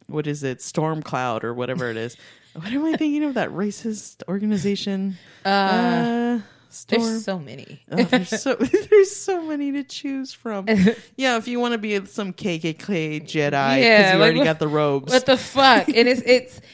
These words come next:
Speaker 2: it's just, it really, it really is crazy how, like, how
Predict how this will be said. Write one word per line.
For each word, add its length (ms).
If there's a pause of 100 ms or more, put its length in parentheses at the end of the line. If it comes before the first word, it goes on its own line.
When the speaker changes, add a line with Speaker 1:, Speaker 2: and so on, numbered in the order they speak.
(300)
Speaker 2:
it's 180
just, 200 (100)
it 140
really, 600 (240)
it 140
really 340
is 120
crazy 440
how, 220
like, 300 (140)
how 300